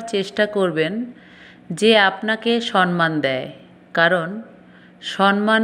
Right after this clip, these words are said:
ভালোবাসার থেকেও বেশি মূল্যবান। সংসার সুখের হয় রমণীর গুণে। যে সংসার নিজের হাতে গড়ে সেই জানে, যে ভাঙে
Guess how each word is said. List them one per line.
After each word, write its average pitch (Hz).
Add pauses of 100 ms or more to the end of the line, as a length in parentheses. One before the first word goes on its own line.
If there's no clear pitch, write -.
ভালোবাসার 185
থেকেও 202
বেশি 175
মূল্যবান। 139 (1700)
সংসার 226
সুখের 214
হয় 180 (300)
রমণীর 165
গুণে। 131 (1000)
যে 196
সংসার 262
নিজের 226
হাতে 220
গড়ে 180 (260)
সেই 190
জানে, 135 (840)
যে 180
ভাঙে 175